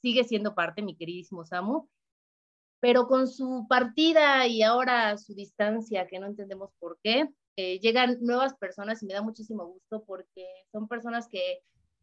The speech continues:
enriquecen el fútbol femenil,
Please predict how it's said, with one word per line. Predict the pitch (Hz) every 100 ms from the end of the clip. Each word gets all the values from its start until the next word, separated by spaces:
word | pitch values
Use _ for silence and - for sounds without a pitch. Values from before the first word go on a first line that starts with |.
| _ _ _ -
enriquecen | 226 226 226 254 262 294 294 320
el | 214 202
fútbol | 226 208 226
femenil, | 226 190 180 202 233